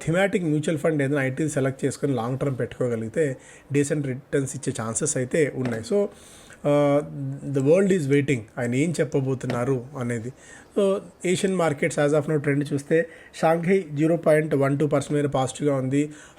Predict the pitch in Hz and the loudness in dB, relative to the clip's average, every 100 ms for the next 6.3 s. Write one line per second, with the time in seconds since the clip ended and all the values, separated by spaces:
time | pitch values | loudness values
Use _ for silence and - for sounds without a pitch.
0 | - 156 156 160 131 139 156 147 143 147 | -4 -2 -2 -2 0 2 2 2 0 0
1 | 139 127 127 143 135 123 139 247 170 147 | 0 -2 -2 -2 0 -2 -2 -2 -2 0
2 | 160 160 165 156 143 147 147 143 196 143 | 2 2 0 0 0 0 -2 -6 -4 -2
3 | 135 170 143 131 123 - 117 123 147 120 | -2 -2 0 0 -2 0 0 2 2 0
4 | - - - - 131 127 123 120 123 - | -10 -20 -16 -6 -2 0 0 -2 -6 -6
5 | 139 131 120 113 - - - 165 151 151 | -4 -2 -2 -4 -12 -20 -14 -12 -8 -2
6 | 135 143 277 | 0 0 0